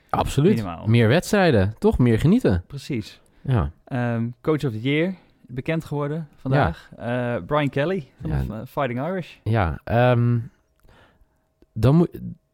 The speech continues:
Speaker 1: dat is denk ik niet voor iedereen heel goed uit te leggen, aangezien je negen van de tien keer een coach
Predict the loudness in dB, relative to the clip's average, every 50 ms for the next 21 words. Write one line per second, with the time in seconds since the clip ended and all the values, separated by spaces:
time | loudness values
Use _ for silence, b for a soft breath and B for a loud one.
0 | _ -20 _ -2 -2 0 0 0 0 2 0 2 2 2 0 0 0 -2 0 2
1 | 2 4 4 4 2 2 2 0 -2 0 0 0 0 0 -2 -4 -4 -4 -6 -4
2 | -2 -2 -2 -2 -4 -2 -2 0 0 0 -2 -4 -8 _ _ _ _ _ -10 -6
3 | -2 0 0 2 2 2 2 2 2 0 0 0 0 0 0 0 2 2 2 2
4 | 0 0 0 0 0 0 -2 -4 -2 0 2 4 4 4 2 -2 -12 -14